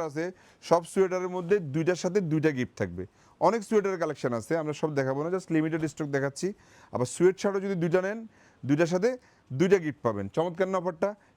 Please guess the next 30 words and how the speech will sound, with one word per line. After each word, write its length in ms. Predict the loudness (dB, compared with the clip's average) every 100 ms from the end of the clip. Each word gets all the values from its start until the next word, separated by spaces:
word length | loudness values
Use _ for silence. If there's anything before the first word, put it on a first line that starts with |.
| 2
শেষ 120 | 2 2
সময়ে 260 | -2 -2 -2
এই 60 | -2
অফারটা 220 | -2 -2 -4
অবশ্যই 260 | -2 0 2
লুপে 160 | 2 2
নেবেন, 200 | 2 -2 -4 -14 _ _ 2
buy 140 | 4 2 -4
two 160 | -4 -4 -6 -2
get 160 | -2 -2 -6
two 160 | -2 -2 -4 -4 -4
অফার। 220 | -2 -6 -6 -20 _ -2
হুডির 260 | 2 2 2
মধ্যে 180 | -2 -2 2
সেম 140 | 0 2
অফার 160 | -4 -4
থাকবে, 200 | -4 0 0
দুইটার 220 | 0 0 0
সাথে 160 | -2 0
দুইটা 160 | 2 2
গিফট। 220 | 0 -2 -8 _ -20 _
So 60 | 2 2
অবশ্যই 220 | 2 0 -2
আউটলেট 240 | -2 -4 -2
ভিজিট 180 | -2 0
করবেন। 200 | 0 0 -2
কুমিল্লা 280 | -2 2 2
আউটলেট 240 | 0 -4 -4
থেকে 120 | 0 0
দেখালেও 340 | 0 0 -2